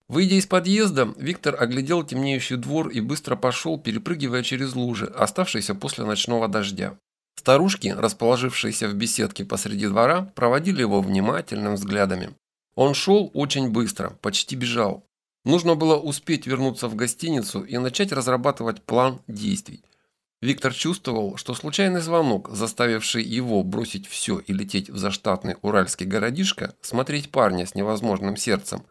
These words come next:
как, смеясь, кричал ему в трубку явно подвыпивший давний приятель, может вылиться в серьёзное дело. «Во-первых, Веня, помнишь уральского гастролёра из торгового центра в Екатеринбурге?»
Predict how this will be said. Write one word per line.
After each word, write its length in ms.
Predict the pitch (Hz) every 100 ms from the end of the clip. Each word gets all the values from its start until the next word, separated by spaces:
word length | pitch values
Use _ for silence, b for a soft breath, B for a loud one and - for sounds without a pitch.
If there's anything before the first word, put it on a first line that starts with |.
| _
как, 180 | - 101
смеясь, 360 | - 117 113 -
кричал 400 | 107 - 113 101
ему 140 | 110
в 80 | -
трубку 340 | 117 107 -
явно 320 | 107 104 101
подвыпивший 600 | 98 107 113 107 101 -
давний 360 | 98 104 98 95
приятель, 560 | 98 107 101 98 - - _ _ _ _
может 360 | - 110 104 101
вылиться 520 | 117 147 110 - 98 - _
в 60 | -
серьёзное 580 | 110 107 104 95 95
дело. 380 | 98 98 90 - _ _ _ _ _ _ _ -
«Во-первых, 600 | 127 139 202 113 98 117
Веня, 420 | 180 139 95 - _ _
помнишь 360 | 160 208 226 202
уральского 480 | 190 190 - 156 147
гастролёра 840 | 143 - 156 165 220 165 117 -
из 140 | - 113
торгового 460 | 143 160 170 147
центра 340 | 139 190 185 131
в 40 |
Екатеринбурге?» 920 | 127 - 151 147 160 160 123 101 87